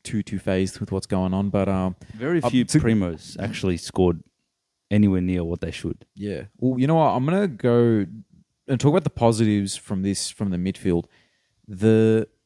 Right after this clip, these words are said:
Speaker 1: value players that I picked, apart from Hopper, who got sixty-seven, who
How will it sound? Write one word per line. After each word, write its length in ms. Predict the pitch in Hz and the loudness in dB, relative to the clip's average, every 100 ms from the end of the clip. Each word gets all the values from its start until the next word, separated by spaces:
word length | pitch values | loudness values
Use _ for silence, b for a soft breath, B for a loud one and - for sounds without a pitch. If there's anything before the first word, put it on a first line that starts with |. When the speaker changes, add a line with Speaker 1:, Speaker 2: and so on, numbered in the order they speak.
| _ _ - | _ _ -8
Speaker 1:
value 420 | 104 117 160 143 | -2 2 2 0
players 800 | - 101 95 92 135 156 - - _ _ _ _ _ _ _ | 0 -2 0 0 -4 -6 -10 -14 _ _ _ _ _ _ _
that 180 | 95 92 | -4 0
I 120 | 92 | 0
picked, 460 | - 92 92 - - - | -2 -4 -6 -8 -18 -16
apart 320 | - 147 180 | 2 4 4
from 140 | 143 | 0
Hopper, 320 | 110 104 95 | 0 0 0
who 60 | 87 | 0
got 160 | 87 - | -2 -4
sixty-seven, 720 | 101 - 104 - 98 98 98 | -8 -10 -8 -2 0 0 -2
who 260 | 113 113 | 2 2